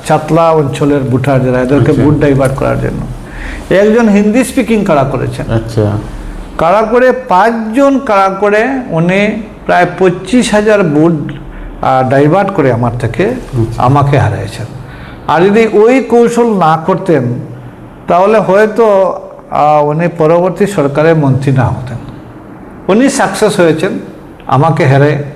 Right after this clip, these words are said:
Speaker 1: আহ, এর জন্য, আহ, মূল ভূমিকা উনি পালন করেছেন।
Speaker 2: কিন্তু উনি তো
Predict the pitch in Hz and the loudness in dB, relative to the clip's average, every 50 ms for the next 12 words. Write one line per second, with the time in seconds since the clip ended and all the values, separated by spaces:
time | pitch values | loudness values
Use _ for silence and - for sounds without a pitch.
0 | - - - - - - - - - - - - 120 120 131 151 156 175 196 196 | -16 -18 -20 -20 -18 -20 -20 -20 -20 -12 -6 -2 0 0 2 2 2 2 2 2
1 | 214 214 208 214 214 214 214 202 185 - 76 - - - - 151 143 151 175 202 | 2 0 0 0 0 0 0 0 0 0 0 0 0 0 0 2 2 2 4 4
2 | 220 208 202 202 202 202 202 202 202 202 196 175 165 156 151 151 156 185 214 220 | 2 4 4 4 4 4 2 2 2 0 2 2 2 0 0 2 2 2 2 2
3 | - - 139 131 127 123 120 123 120 120 120 - - - - - - - - - | 2 0 -2 -2 -2 -4 -4 -6 -6 -6 -6 -8 -8 -10 -10 -12 -14 -14 -14 -6
4 | - 143 143 143 170 170 170 165 170 175 - - 196 190 | -2 0 2 4 4 4 2 2 2 0 2 2 2 4